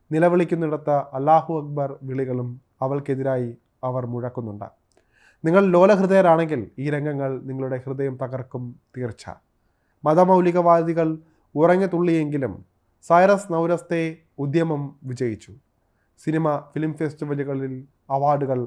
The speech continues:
വാരിക്കൂട്ടി. അന്താരാഷ്ട്ര മനുഷ്യാവകാശ കമ്മീഷനിൽ ചിത്രം പ്രദർശിപ്പിച്ചു. ആംനസ്റ്റി ഇറാനെതിരെയും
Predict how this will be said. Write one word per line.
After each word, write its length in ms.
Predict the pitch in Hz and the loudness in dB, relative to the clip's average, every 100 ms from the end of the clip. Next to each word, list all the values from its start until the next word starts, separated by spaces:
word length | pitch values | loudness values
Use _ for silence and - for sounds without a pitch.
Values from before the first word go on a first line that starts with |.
| - | -8
വാരിക്കൂട്ടി. 600 | 120 127 127 107 107 104 73 _ _ _ _ _ _ | -4 -2 -2 -6 -14 -18 -20 _ _ _ _ _ _
അന്താരാഷ്ട്ര 480 | 147 160 165 165 165 | -2 2 4 4 2
മനുഷ്യാവകാശ 800 | 156 151 165 165 160 151 156 156 | -4 -4 0 0 2 2 0 -2
കമ്മീഷനിൽ 480 | 143 156 151 160 147 | -8 -6 -6 -8 -10
ചിത്രം 300 | 147 143 143 | -8 -6 -6
പ്രദർശിപ്പിച്ചു. 600 | 131 143 143 147 110 - 92 _ _ _ _ _ | -6 -6 -6 -10 -14 -16 -20 _ _ _ _ _
ആംനസ്റ്റി 440 | 147 165 170 - 156 | 4 4 2 -4 -2
ഇറാനെതിരെയും 720 | 156 160 160 151 156 151 151 | 2 2 0 -2 -4 -4 -6